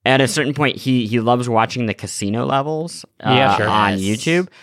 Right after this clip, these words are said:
Speaker 1: And he was like, "Oh, take me to that." And I was like, "Oh, dang, I, like, I don't know if you're gonna get there with, like, enough lives." So I looked up how to level skip on the I O S app
Speaker 3: Of course you
Speaker 1: and taught him how to <laughs> press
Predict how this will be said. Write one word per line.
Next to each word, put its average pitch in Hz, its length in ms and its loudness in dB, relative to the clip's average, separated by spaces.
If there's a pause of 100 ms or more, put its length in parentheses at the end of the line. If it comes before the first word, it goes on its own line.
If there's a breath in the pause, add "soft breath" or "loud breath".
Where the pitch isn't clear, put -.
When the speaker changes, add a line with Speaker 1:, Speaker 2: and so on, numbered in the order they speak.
(300 loud breath)
Speaker 1:
And 131 120 4
he 147 60 6
was 135 80 2
like, 139 160 0
"Oh, 143 260 6
take 156 260 -2
me 165 100 -2
to 143 100 2
that." 110 460 2 (100)
And 117 100 0
I 117 60 2
was 110 100 -2
like, 104 180 -4
"Oh, 101 220 2
dang, 101 380 0
I, 95 180 -4
like, 92 240 -8 (300)
I - 20 -8
don't 104 140 -4
know 101 140 -2
if 92 100 -10
you're 98 220 -4
gonna 95 220 -4
get - 300 -6
there 101 180 0
with, 101 160 -4
like, 101 160 -4
enough 101 280 -6
lives." 120 260 2
So 120 80 -2
I 110 40 0
looked 123 200 0
up 127 80 -2
how 120 180 2
to 101 340 2
level 107 400 0
skip 151 440 -6
on 139 180 -2
the 139 100 -2
I 139 180 2
O 143 80 0
S 147 180 -2
app - 240 -4
Speaker 3:
Of - 120 -20
course - 480 -14
you 123 60 4
Speaker 1:
and 120 440 2
taught 131 220 4
him 143 140 0
how 123 200 0
to 135 320 4
<laughs> - 120 -10
press 127 280 0